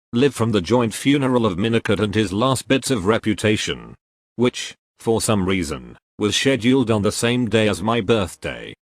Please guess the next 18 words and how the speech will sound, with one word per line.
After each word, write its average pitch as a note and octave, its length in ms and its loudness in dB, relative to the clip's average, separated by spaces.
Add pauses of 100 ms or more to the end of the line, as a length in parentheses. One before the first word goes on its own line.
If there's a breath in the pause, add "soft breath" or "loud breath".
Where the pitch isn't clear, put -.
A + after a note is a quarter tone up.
(220)
It's - 280 -2
quite A2+ 260 0
boring, D#2 560 -4 (220)
not C3+ 260 0
gonna B2 260 2
lie, D2+ 480 -4 (220)
but F#2+ 180 0
my G#2 220 0
agent A#2 340 0
said C3 260 0
it'd A#2 260 0
be A#2 100 2
appropriate A#2 640 0
to G#2+ 100 -4
show A#2+ 300 2
up A2 160 0
for A2+ 240 2
it. C#2 300 -6